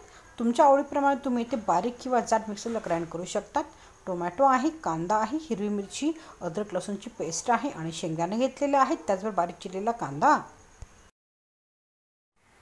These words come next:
पॅनमध्ये तेल गरम झालेलं आहे, त्यात टाकत आहे जिरं आणि मोहरी. तुमच्याकडे कढीपत्ता असेल तर तो पण इथे तुम्ही या साईडला टाकू शकतात. बारीक चिरलेला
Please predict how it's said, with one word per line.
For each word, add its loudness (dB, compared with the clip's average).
पॅनमध्ये 8
तेल 4
गरम 2
झालेलं 0
आहे, 0
त्यात -2
टाकत -4
आहे -6
जिरं -4
आणि -2
मोहरी. -2
तुमच्याकडे 0
कढीपत्ता 2
असेल -4
तर 2
तो -6
पण -2
इथे -2
तुम्ही -2
या 4
साईडला -4
टाकू -8
शकतात. -2
बारीक -2
चिरलेला -2